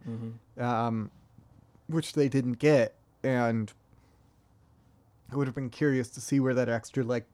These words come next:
Speaker 2: seventy million was.
Speaker 1: Yeah, where would they have put that?
Speaker 2: Obviously, explosions.
Speaker 1: Well, we're pumping up the melodrama a little bit. You know, they could have some <laughs> really, you know, ritzy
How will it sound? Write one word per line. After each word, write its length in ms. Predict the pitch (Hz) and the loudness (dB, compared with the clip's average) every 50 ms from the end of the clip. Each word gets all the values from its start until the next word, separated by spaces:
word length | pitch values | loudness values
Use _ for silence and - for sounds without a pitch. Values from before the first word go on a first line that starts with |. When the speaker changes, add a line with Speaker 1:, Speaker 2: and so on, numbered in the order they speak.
| _ _ | _ _
Speaker 2:
seventy 380 | - - - 135 127 131 131 131 | -6 -2 0 0 0 0 0 0
million 400 | 127 127 123 123 127 123 117 117 | 0 0 0 -2 -2 -2 -4 -4
was. 380 | 120 135 139 123 113 113 - - _ - - | -4 -4 -4 -4 -6 -10 -14 -18 _ -10 -6
Speaker 1:
Yeah, 100 | 151 131 | -6 -4
where 420 | 104 101 101 107 113 120 143 160 165 | -4 -6 -8 -8 -6 -4 -4 -4 -4
would 160 | 170 165 147 | -6 -6 -6
they 120 | 156 151 151 | -4 -4 -4
have 100 | 147 - _ _ _ _ _ | -4 -6 _ _ _ _ _
put 200 | - 156 - - | -10 -10 -10 -10
that? 220 | - 95 92 - - _ _ _ _ _ _ _ - | -10 -10 -10 -12 -16 _ _ _ _ _ _ _ -12
Speaker 2:
Obviously, 480 | 113 120 120 117 127 123 113 - 143 135 | -8 -8 -6 -4 -4 -6 -4 -4 -6 -6
explosions. 640 | - - - - 156 165 175 165 131 107 107 - - - _ - - | -6 -6 -4 -2 0 0 0 -2 -6 -10 -12 -14 -20 -20 _ -18 -14
Speaker 1:
Well, 580 | - 226 262 247 240 240 240 226 220 220 285 262 - | -10 -4 -2 -2 -2 0 -2 -2 -2 -4 -6 -10 -14
we're 220 | - - - - - | -14 -10 -10 -10 -8
pumping 340 | - - 196 180 165 175 170 | -6 -4 -4 -2 -2 -2 -4
up 140 | 160 - | -4 -4
the 60 | - 147 | -4 -2
melodrama 560 | 143 139 139 135 123 120 117 104 104 101 98 | -2 0 0 0 -2 -2 -2 -4 -4 -6 -8
a 20 | |
little 180 | 101 104 101 104 | -8 -10 -8 -8
bit. 240 | 107 107 95 95 120 | -8 -6 -8 -8 -6
You 120 | 117 120 | -6 -4
know, 100 | 123 127 | -4 -2
they 120 | 127 143 156 | -2 -2 -2
could 120 | - - 165 | 0 0 0
have 140 | 151 135 | 0 0
some 460 | - - 147 123 117 113 110 110 117 127 | 0 0 0 0 0 0 -2 -4 -6 -4
<laughs> 0 | |
really, 480 | 123 120 113 117 113 110 107 107 110 - 110 110 - - - 135 - | -4 -2 -2 -2 -4 -4 -6 -8 -8 -10 -12 -16 -16 -16 -18 -16 -12
you 140 | - 120 104 | -10 -10 -8
know, 260 | 104 104 101 104 95 - 110 | -8 -10 -10 -12 -12 -12 -10
ritzy 680 | 110 110 107 - - - 120 110 107 104 104 104 101 | -8 -8 -8 -8 -8 -8 -8 -8 -8 -8 -10 -12 -14